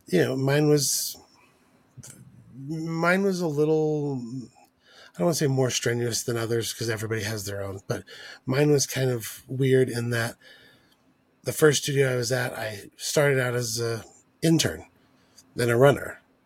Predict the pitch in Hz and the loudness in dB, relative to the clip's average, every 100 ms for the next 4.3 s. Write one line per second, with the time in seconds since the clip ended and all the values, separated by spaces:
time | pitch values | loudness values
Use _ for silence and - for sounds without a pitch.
0 | _ _ - 120 120 117 123 143 117 123 | _ _ -10 -6 -4 -4 0 0 0 -2
1 | - 135 135 131 117 107 135 165 180 165 | 0 2 4 4 2 -2 -2 0 0 -2
2 | 92 92 98 98 95 - - - _ - | -4 -6 -8 -8 -6 -6 -8 -10 _ -6
3 | 123 120 117 127 _ 131 123 120 135 123 | -4 -4 -8 -18 _ -4 0 0 0 2
4 | 123 185 123 | 6 6 4